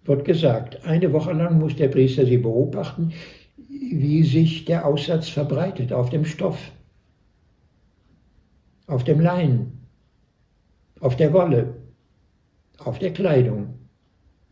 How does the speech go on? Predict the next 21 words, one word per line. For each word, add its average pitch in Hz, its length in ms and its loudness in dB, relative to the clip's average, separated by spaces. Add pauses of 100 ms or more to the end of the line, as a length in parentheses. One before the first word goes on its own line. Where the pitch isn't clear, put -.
(480)
Mehr 170 240 4
noch, 123 360 0 (340)
ein 160 220 4
Haus 196 340 0
kann 139 200 2
befallen 139 500 2
sein, 160 680 0 (360)
ich 123 220 -4
würde 123 200 6
jetzt 123 240 6
sagen, 135 920 8
<clears throat> - 20 8
von 131 220 4
Schimmel. 165 540 4 (1080)
Aber 135 160 6
gesehen 123 540 8
wurde 135 260 6
es 139 200 2
damals 139 560 -2 (440)
als 143 180 0
aussätzig. 131 880 0